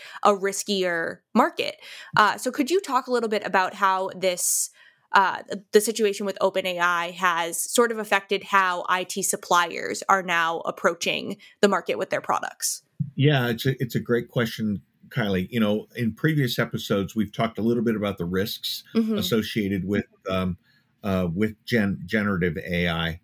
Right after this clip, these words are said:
Speaker 2: And historically, there's a, there's a term out there that's called safe A I and practicing
Speaker 1: Mm-hmm.
Speaker 2: safe A I, right?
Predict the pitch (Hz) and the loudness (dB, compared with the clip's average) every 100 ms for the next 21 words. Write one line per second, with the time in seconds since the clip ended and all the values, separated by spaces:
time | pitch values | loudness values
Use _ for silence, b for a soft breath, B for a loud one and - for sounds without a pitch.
0 | _ b b b b _ 123 113 113 107 | _ b b b b _ 2 4 2 2
1 | 101 95 - _ _ _ _ _ _ _ | 0 -4 -8 _ _ _ _ _ _ _
2 | _ _ _ _ _ _ _ _ _ _ | _ _ _ _ _ _ _ _ _ _
3 | - 127 - - 139 143 120 113 87 73 | -4 -2 -4 0 2 2 0 -2 -4 -2
4 | 76 - _ _ _ 113 110 113 113 120 | -6 -10 _ _ _ -2 0 0 0 0
5 | 110 - 151 135 117 101 104 101 92 - | -2 -4 -2 0 -2 -2 -2 -2 -4 -4
6 | 101 87 - 104 104 107 98 95 90 98 | -4 -4 -4 -2 0 0 0 2 0 0
7 | 82 - 98 - 110 98 95 - 95 92 | -2 -2 -2 0 0 -2 -4 -2 -4 -2
8 | 92 92 90 107 - 208 - 98 104 | -2 -2 -2 -4 -6 -10 -2 -2 -2